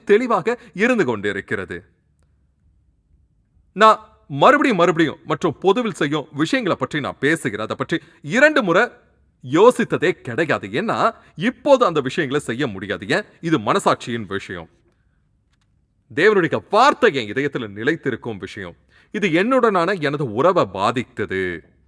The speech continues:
அப்போஸ்தலனாகிய பவுல் அப்போஸ்தலர் இருபத்தி மூன்று ஒன்றுல சொல்லியிருக்காரு, "இந்நாள் வரைக்கும் எல்லா விஷயங்களிலும் நான் நல் மனசாட்சியோட தேவனுக்கு முன்பாக நடந்து வந்தேன்." அப்போஸ்தலர் இருபத்தி நான்கு பதினாறு, "நான் தேவனுக்கும் மனுஷருக்கும் முன்பாக எப்பொழுதும் குற்றமற்ற மனசாட்சியை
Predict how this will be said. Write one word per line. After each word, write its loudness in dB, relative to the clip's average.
அப்போஸ்தலனாகிய 4
பவுல் 0
அப்போஸ்தலர் -4
இருபத்தி -4
மூன்று -8
ஒன்றுல -4
சொல்லியிருக்காரு, -4
"இந்நாள் 2
வரைக்கும் 0
எல்லா -2
விஷயங்களிலும் -6
நான் -8
நல் -2
மனசாட்சியோட -4
தேவனுக்கு -6
முன்பாக -6
நடந்து -8
வந்தேன்." -10
அப்போஸ்தலர் -2
இருபத்தி -2
நான்கு -4
பதினாறு, -4
"நான் -6
தேவனுக்கும் 0
மனுஷருக்கும் -2
முன்பாக -2
எப்பொழுதும் -2
குற்றமற்ற -4
மனசாட்சியை -2